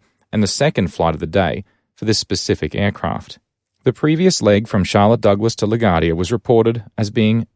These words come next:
uneventful. The flight path was north over New York City, then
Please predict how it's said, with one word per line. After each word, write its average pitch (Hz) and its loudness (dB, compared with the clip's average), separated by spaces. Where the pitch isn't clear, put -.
uneventful. 90 -4
The 113 -4
flight 131 2
path 123 2
was 117 0
north 127 2
over 90 0
New 90 2
York 92 0
City, - -4
then 101 4